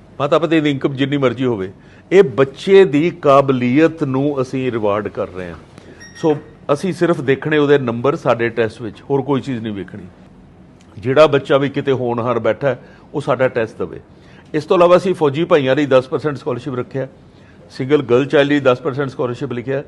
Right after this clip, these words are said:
ਸਿਬਲਿੰਗਸ ਲਈ ਦਸ ਪਰਸੈਂਟ ਹੈ, ਅਗਰ ਕੁੜੀਆਂ ਦੋਨੇ ਹੈ ਤਾਂ ਦੋਨਾਂ ਲਈ ਦਸ ਪਰਸੈਂਟ ਹੈ। ਤੋ, ਅ, ਪੈਰਾਮਿਲਟਰੀ ਫੋਰਸਿਸ ਦੇ ਬੱਚਿਆਂ ਲਈ ਦਸ ਪਰਸੈਂਟ ਸਕਾਲਰਸ਼ਿਪ ਹੈ। ਜੇ ਕੋਈ ਬੱਚਾ ਨੱਬੇ ਪਰਸੈਂਟ ਤੋਂ ਉੱਤੇ ਪਲੱਸ ਟੂ 'ਚ ਨੰਬਰ ਲੈਂਦਾ ਹੈ ਤਾਂ ਉਹਨੂੰ ਪ-, ਪੰਜਾਹ ਪਰਸੈਂਟ ਸਕਾਲਰਸ਼ਿਪ ਹੈ।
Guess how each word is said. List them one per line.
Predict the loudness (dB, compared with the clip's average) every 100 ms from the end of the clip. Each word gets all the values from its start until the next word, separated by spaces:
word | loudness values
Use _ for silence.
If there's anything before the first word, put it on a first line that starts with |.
| -14
ਸਿਬਲਿੰਗਸ | -8 -4 -2 0 0
ਲਈ | 0 -2 -2 -12 -20 -20 -20 -20 -4
ਦਸ | 0 0
ਪਰਸੈਂਟ | 0 -2 -2 0
ਹੈ, | 0 0
ਅਗਰ | -2 -2 -4 -18 -12
ਕੁੜੀਆਂ | -6 -2 0
ਦੋਨੇ | 0 0 2 2
ਹੈ |
ਤਾਂ | 2 0
ਦੋਨਾਂ | 0 0 0
ਲਈ | 0
ਦਸ | 0 -2
ਪਰਸੈਂਟ | -12 -14 -16 -18
ਹੈ। | -20 -20 -20 -20 -20 -12
ਤੋ, | -12 -12 -2 2 2
ਅ, |
ਪੈਰਾਮਿਲਟਰੀ | 4 4 4 0 -4
ਫੋਰਸਿਸ | -2 -4 -4 -6
ਦੇ | -4
ਬੱਚਿਆਂ | -4 -4 -4
ਲਈ | -2
ਦਸ | -2 -2
ਪਰਸੈਂਟ | -8 -12 -12
ਸਕਾਲਰਸ਼ਿਪ | -12 -14 -12 -16 -16
ਹੈ। | -18 -20 -20 -20 -20 -20 -20 -6
ਜੇ | -4 0
ਕੋਈ | 2
ਬੱਚਾ | 2 0 4 6 6
ਨੱਬੇ | 4 2 4 4
ਪਰਸੈਂਟ | 2 -2
ਤੋਂ | -4 -6
ਉੱਤੇ | -2 -2
ਪਲੱਸ | 2 0 0
ਟੂ | -4
'ਚ | -4
ਨੰਬਰ | -4 -2 -2
ਲੈਂਦਾ | -2 0 0
ਹੈ |
ਤਾਂ | 2 0
ਉਹਨੂੰ | -2 -6
ਪ-, | -10 -12 -12 -12
ਪੰਜਾਹ | -2 2 2
ਪਰਸੈਂਟ | 2 -4 -10
ਸਕਾਲਰਸ਼ਿਪ | -10 -12 -12 -18
ਹੈ। | -18